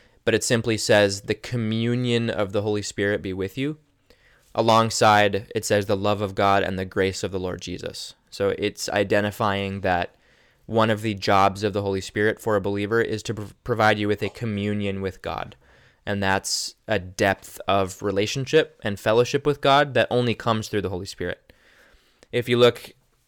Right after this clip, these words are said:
in the book of Acts, specifically all over the place, it talks about examples of believers hearing the voice of the Spirit and being able to speak with the Spirit, so on and so forth.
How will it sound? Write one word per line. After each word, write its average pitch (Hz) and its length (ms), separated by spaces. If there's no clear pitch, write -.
in 127 140
the 117 60
book 117 200
of 110 100
Acts, 107 440
specifically 101 920
all 110 160
over 104 160
the 98 80
place, 101 300
it - 100
talks 104 320
about 104 180
examples 95 680
of 95 200
believers 95 440
hearing 98 320
the 92 80
voice 117 260
of 120 60
the 117 80
Spirit 110 540
and 95 300
being 98 200
able 92 160
to 98 60
speak 135 280
with 127 100
the 123 80
Spirit, 110 500
so - 180
on 107 100
and 98 100
so 98 140
forth. 90 360